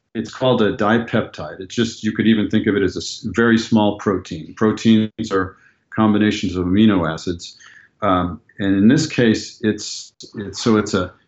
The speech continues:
it's two amino acids, um, and, uh, histidine is a really common amino acid in the body, um, and beta alanine is a, it's, it's a very special kind of amino acid. It's a beta amino acid, um,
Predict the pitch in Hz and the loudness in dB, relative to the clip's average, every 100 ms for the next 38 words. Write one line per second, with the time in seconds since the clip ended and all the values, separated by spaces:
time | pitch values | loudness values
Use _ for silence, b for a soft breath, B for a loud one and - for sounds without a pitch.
0 | _ 107 - - 131 131 135 127 117 95 | _ -12 -10 -4 2 6 6 6 4 2
1 | 82 85 90 90 - - b b _ 98 | -2 -6 -8 -8 -10 -16 b b _ -6
2 | 90 87 85 92 - - - - 92 90 | -4 -4 -8 -12 -18 -20 -20 -8 -2 -2
3 | 80 87 - - 135 135 120 - - 85 | 0 0 -2 0 0 2 0 0 -8 -6
4 | 87 101 87 98 85 95 101 98 - 113 | -2 -2 -2 -4 -4 2 2 2 0 4
5 | 110 107 101 104 98 95 90 92 90 90 | 6 6 4 0 0 0 -2 -4 -2 -2
6 | 90 87 87 87 b b b - 92 85 | 2 2 0 -4 b b b -2 0 0
7 | 82 110 92 85 104 113 110 101 104 95 | -4 -4 -2 0 2 2 2 0 0 0
8 | 87 85 90 - _ _ _ _ _ _ | -4 -8 -12 -14 _ _ _ _ _ _
9 | _ _ _ _ 104 101 95 92 85 - | _ _ _ _ -4 -2 -2 -4 -4 -8
10 | 95 - - - 92 92 - 90 90 - | -12 -12 -16 -12 -12 -10 -6 -6 -6 0
11 | 127 127 - 131 - 104 101 90 87 87 | 0 2 0 -2 -2 -4 -2 -2 -4 -6
12 | 85 85 85 - 90 - 80 - 107 113 | -8 -10 -10 -4 -2 -2 -6 0 2 4
13 | 104 90 87 85 85 85 - 92 87 87 | 2 -4 -6 -10 -12 -12 -8 -8 -8 -16
14 | B B B B B _ 101 90 87 87 | B B B B B _ -2 -2 -2 -4
15 | 90 | -8